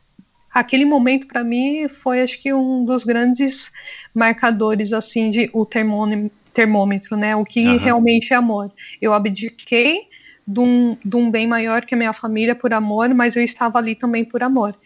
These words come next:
Speaker 2: Uhum.
Speaker 1: Então, a balança, ela se iguala.
Speaker 2: Uhum. E tá valendo a pena, com certeza.
Speaker 1: Com certeza.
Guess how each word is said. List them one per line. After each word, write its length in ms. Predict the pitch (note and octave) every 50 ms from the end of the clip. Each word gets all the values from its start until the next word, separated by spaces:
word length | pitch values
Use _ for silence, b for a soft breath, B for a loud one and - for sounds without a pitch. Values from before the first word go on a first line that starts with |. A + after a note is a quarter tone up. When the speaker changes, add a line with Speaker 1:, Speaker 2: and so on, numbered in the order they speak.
| B B
Speaker 2:
Uhum. 160 | - - E3+ D#3+
Speaker 1:
Então, 360 | A3 A3 G#3 - A3+ G#3+ A3+
a 60 | A3+
balança, 560 | A3 A3 A3+ A3 A3 G#3+ A3 A#3 - - - A#3+
ela 240 | A#3 A3+ A3+ A#3 A3+
se 180 | - - -
iguala. 460 | B3+ A#3 A#3 G3+ G3 G3+ G#3+ G#3+ G3+ - _ _ _ _ _ _ -
Speaker 2:
Uhum. 280 | F#2 E2 D#2+ F2+ F#2+ - _ B B B B B B B B B B B B
E 140 | - A2+ -
tá 160 | - - G2
valendo 340 | F2 G#2+ G2+ F#2+ G2 G2+ G#2+
a 60 | G2+
pena, 240 | - G2+ G2 G#2 G2+
com 160 | - G#2+ G2
certeza. 640 | - - A#2+ - - - F2 D#2 D2 - C#2 C#2 - _ _ _ _ _ _ _ _ _
Speaker 1:
Com 240 | - - A3 A3 A3+
certeza. 600 | - - C#4+ C#4 _ _ G3+ G#3 G#3+ G3 -